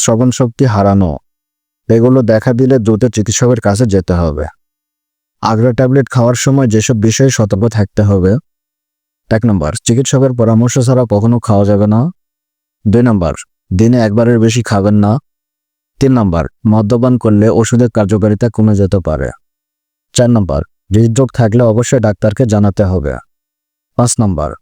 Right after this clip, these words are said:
আঠারো বছরের নিচে বা মহিলারা ব্যবহার করবেন না। এবার চলুন জেনে নেই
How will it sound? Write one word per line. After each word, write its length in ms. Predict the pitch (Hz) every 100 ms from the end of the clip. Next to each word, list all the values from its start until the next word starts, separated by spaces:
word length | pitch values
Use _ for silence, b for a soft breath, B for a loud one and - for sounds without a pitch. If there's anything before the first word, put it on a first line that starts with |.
| _ _ _ _ -
আঠারো 320 | 110 139 139
বছরের 400 | 123 117 123 123 107
নিচে 260 | 104 - 87 65 _ _ _ _ -
বা 120 | 104 101
মহিলারা 480 | 107 127 131 104 98
ব্যবহার 360 | 101 101 120 117
করবেন 260 | 110 98 92 82
না। 80 | 62 _ _ _ _ _ _ _ -
এবার 200 | 113 131
চলুন 260 | 120 127 120
জেনে 240 | 101 104 113
নেই 220 | 95